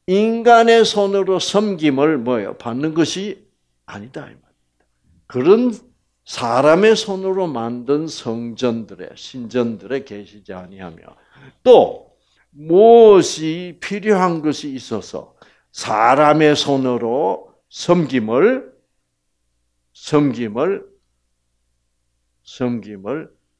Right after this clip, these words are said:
받아야 되는 신도 뭐예요? 아니라 이 말입니다.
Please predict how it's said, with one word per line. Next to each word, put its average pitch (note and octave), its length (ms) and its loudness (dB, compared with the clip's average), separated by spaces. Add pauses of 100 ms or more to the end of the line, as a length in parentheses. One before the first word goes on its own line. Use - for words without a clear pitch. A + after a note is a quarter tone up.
(800)
받아야 F3+ 680 6
되는 D#3 340 2
신도 D#3+ 960 4
뭐예요? B2+ 260 4 (800)
아니라 G2+ 600 -12
이 D#2 120 -20
말입니다. - 680 -20